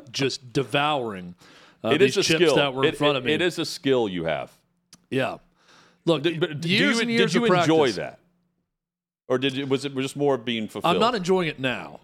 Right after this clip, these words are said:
Speaker 1: Okay.
Speaker 2: because of the aftertaste of the
Speaker 1: Yeah,
Speaker 2: spice.
Speaker 1: right.
Speaker 2: But I, I did enjoy it while it was taking place. I mean, I, the goal is if I can get through this entire plate of chips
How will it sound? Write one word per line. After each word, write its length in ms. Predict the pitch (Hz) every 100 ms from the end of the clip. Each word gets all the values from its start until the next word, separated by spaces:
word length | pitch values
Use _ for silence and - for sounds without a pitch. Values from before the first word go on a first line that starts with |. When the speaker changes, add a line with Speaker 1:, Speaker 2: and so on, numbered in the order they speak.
| _ 92
Speaker 1:
Okay. 160 | 151
Speaker 2:
because 300 | 151 156 147
of 100 | 143
the 160 | 131 123 143
aftertaste 720 | 151 151 165 156 165 165 -
of 80 | 123
the 140 | 120 -
Speaker 1:
Yeah, 140 | 107
Speaker 2:
spice. 460 | 101 165 240 - -
Speaker 1:
right. 260 | 208 87 147
Speaker 2:
But 180 | 131 160
I, 140 | 165 160 -
I 140 | 160
did 160 | 170 196
enjoy 300 | 139 151 143
it 100 | 117
while 260 | 127 123
it 40 | 113
was 200 | 107 - -
taking 260 | 123 110
place. 440 | - 107 80 - - _ _ _ _ _ _ _ _ -
I 80 | 170
mean, 100 | 190
I, 160 | 220 220 160 - -
the 160 | 156 185
goal 340 | 214 311 294
is 140 | 180 151
if 100 | 185
I 80 |
can 80 | 214
get 160 | 196 -
through 100 | 165
this 160 | 143 131
entire 440 | - 165 202 185
plate 520 | - - 147 131 123 _ 120
of 160 | 113
chips 500 | - 131 98 - -